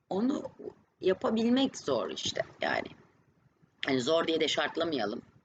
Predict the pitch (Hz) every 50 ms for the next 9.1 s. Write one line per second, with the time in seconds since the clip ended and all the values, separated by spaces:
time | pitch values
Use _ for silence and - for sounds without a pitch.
0 | _ _ - 139 143 139 135 - 151 - 120 117 123 - - 180 185 180 - -
1 | - - - - - 107 104 104 - 104 117 123 120 110 104 - - - _ _
2 | _ _ _ _ _ - - - - 139 - - - 127 127 123 131 - 165 170
3 | 175 175 185 175 170 156 135 123 113 113 110 - _ _ _ _ _ _ _ _
4 | _ _ _ - - - - - - - - - - 240 220 - - 151 147 151
5 | 160 160 175 185 - 156 151 143 - - - - 143 143 143 135 131 135 135 -
6 | - 123 113 113 127 - - - - _ _ _ _ _ _ _ _ - - -
7 | _ _ _ _ _ _ _ _ _ _ _ _ _ _ _ _ _ _ _ _
8 | _ - - 190 180 175 - - 185 175 170 160 156 151 - - - 139 123 120
9 | 120 123